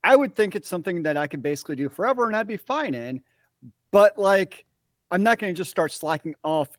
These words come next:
even though I know that I'm secure in that job. But the other side of the argument is, which I don't really think is very true, honestly,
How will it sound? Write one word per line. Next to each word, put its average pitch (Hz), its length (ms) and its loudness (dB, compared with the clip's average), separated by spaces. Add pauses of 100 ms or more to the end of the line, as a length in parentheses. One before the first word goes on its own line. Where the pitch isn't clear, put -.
even 165 280 -2
though 151 160 0
I 139 60 0
know 143 320 0
that 135 260 -6
I'm 131 160 -8
secure 131 520 -8
in 120 100 -8
that 107 160 -12
job. 104 420 -10 (1120)
But 202 160 4
the 208 120 -2
other 185 280 4
side 147 200 -2
of 127 40 -2
the 139 80 0
argument 190 460 4
is, 143 400 -6
which - 340 -10 (380)
I 247 100 -10 (160)
don't 202 160 -4
really 185 220 0
think 156 180 -8
is 127 120 -8
very 123 220 -4
true, 165 240 -4
honestly, 117 600 -6